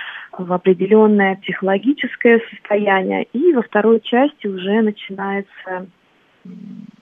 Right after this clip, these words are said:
блок психотерапии, который состоит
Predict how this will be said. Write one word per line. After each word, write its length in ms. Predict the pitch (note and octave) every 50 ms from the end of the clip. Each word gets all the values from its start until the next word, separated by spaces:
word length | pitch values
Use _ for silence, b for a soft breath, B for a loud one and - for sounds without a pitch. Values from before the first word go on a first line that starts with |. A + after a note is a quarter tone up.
| _ - _ _ -
блок 440 | - F3+ F3 F#3+ G#3 G#3 G#3 G#3 _ - -
психотерапии, 840 | - G#3 - - G3 - - F#3+ F#3+ F#3 - - - F3+ F3 G3 B3 F4 F#4 B B B B B B B B
который 400 | - - G3 - B3 B3 A#3 A3 -
состоит 540 | - G#3 - - G3 F#3 F#3+ G3+ G3+ F#3+ -